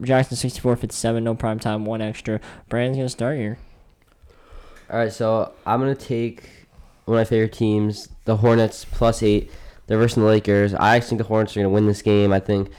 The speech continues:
Speaker 2: LaMelo Ball's first time playing in L A here against the Lakers. I like this young Hornets team a lot. Uh, Lakers, you never know, they can struggle, and I think that LaMelo here is gonna show out in prime time tonight.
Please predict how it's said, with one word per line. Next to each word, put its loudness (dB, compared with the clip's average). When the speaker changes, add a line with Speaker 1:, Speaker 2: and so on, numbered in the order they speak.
Speaker 2:
LaMelo 4
Ball's 4
first -2
time 2
playing 2
in 2
L 6
A 6
here 4
against 2
the 2
Lakers. 4
I 6
like 2
this -4
young 4
Hornets 2
team 2
a 4
lot. 2
Uh, -2
Lakers, 2
you 4
never 6
know, 6
they 2
can -2
struggle, 4
and 4
I 4
think -2
that 0
LaMelo 2
here 0
is -2
gonna 0
show 0
out 2
in -2
prime -2
time -4
tonight. -8